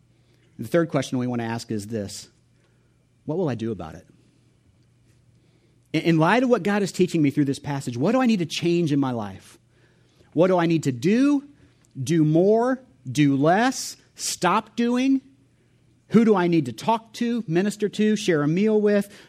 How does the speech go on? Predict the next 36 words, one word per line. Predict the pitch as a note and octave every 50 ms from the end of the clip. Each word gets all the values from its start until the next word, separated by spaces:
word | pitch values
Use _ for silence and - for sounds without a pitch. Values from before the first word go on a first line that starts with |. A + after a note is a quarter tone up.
| _ -
What | C#3 D#3+ G#3+ A3+
do | A3 F#3+
I | E3+
need | E3 E3 D#3+ B2
to | C3
give | B2+ B2 A#2 D#3+ F#3 G#3+ G3+ - -
to, | - G#3+ A3 G#3+ A3+ A3+
give | D#3+ C#3 F3 F#3+ F3+
away, | F#3+ F3+ F3 F3 F3 F3+ F#3+ F#3+
or | E3 - C3+ B2+
give | C#3+ A#2+ A#2+ D#3 E3 D#3+
up? | C#3+ A#2+ G2+ F2+ - - - _ _ _ _ _ _ _ _ _ _ _ _ _ _ _ _ _ _ _ _ _ _ _ _ _ _
You | -
know, | C#3
sometimes | - G#3+ G#3+ G#3 G#3+ G#3 F#3+ D#3
this | E3+ D3 -
answer | E3 E3+ D#3+ -
doesn't | C#3+ C3+ D#3+ E3+ D#3+ D3 A#2+
come | C3+ B2+ A2 A2
easy, | A2 A2 G#2+ A2 A2+
and | A2+ C3
you'll | B2 B2+
have | D3 C#3 -
to | -
pray, | A2+ - - C3+ B2 A2+ G#2 A2
and | A#2 A#2+
we're | C3+
gonna | C#3 G#2+
talk | - C3+ B2+ -
all | B2+ C3 B2+
about | A#2+ A#2 B2 A#2+ -
that | - A2 F2+
next | A#2 A#2 G#2+ - -
week, | A#2+ A2+ G#2+ - B2+
how | B2+ A#2 A2+
we, | A2+ A2